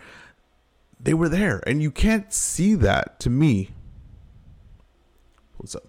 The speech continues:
You can't see those things and be like, "Oh, no, he's not gonna be a contender at a hundred forty pounds," or,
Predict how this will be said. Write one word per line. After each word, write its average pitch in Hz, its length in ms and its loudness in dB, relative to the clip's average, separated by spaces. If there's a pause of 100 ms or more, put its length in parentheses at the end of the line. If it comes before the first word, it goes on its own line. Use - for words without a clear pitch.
(400)
You 120 80 -6
can't 175 340 0
see 190 240 -4
those 123 260 0
things 117 260 -2
and 110 160 -6
be 123 140 -2
like, 98 380 -6 (880)
"Oh, 202 180 2
no, 120 280 4
he's 98 280 -2
not 107 300 0
gonna 98 180 -2
be 95 200 -4
a 85 40 -6
contender 92 540 -4
at 92 60 -6
a - 20 -6
hundred 92 220 -6
forty 92 200 -6
pounds," 82 400 -6
or, 80 240 -4